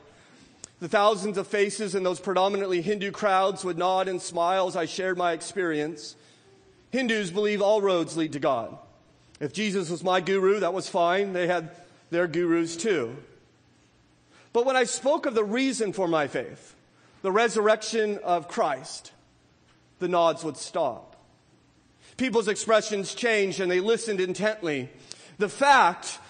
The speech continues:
of the resurrection," he writes, "demands a choice, one that reduces all other religions to mere philosophies." You see, what Colson's writing, I,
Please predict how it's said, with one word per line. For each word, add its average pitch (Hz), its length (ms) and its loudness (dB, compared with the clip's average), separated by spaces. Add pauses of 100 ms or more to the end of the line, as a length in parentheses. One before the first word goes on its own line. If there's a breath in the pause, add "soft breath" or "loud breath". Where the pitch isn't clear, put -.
of 196 100 0
the 208 80 4
resurrection," 208 580 4
he 185 120 2
writes, 180 440 2 (240 loud breath)
"demands 208 520 2
a 208 60 -6
choice, - 760 -2 (540 soft breath)
one 247 340 4
that 214 340 4
reduces 202 600 -2
all 247 360 4
other 226 160 2
religions 208 520 -2
to 214 140 -4
mere 214 360 2
philosophies." 214 1040 -2 (800 loud breath)
You 240 80 -6
see, 269 100 0
what 269 120 2
Colson's 240 420 4
writing, 240 520 4 (160 loud breath)
I, 220 320 -2